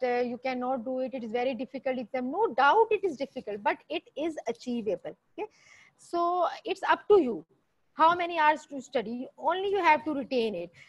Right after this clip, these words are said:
and please try to do as many questions as possible and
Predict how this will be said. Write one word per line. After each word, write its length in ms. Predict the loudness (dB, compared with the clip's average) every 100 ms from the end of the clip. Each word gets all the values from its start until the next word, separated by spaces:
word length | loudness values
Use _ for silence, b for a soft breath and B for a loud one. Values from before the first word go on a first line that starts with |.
| B
and 160 | -8 -4
please 440 | 2 6 6 4 2
try 260 | 4 4
to 120 | 4
do 120 | 0 2
as 380 | 4 4 2 0
many 400 | -4 -2 -2 0
questions 480 | 2 0 -2 -6
as 240 | -2 -4 -4
possible 440 | -8 -10 -8 -10 -8
and 340 | -8 -8 -10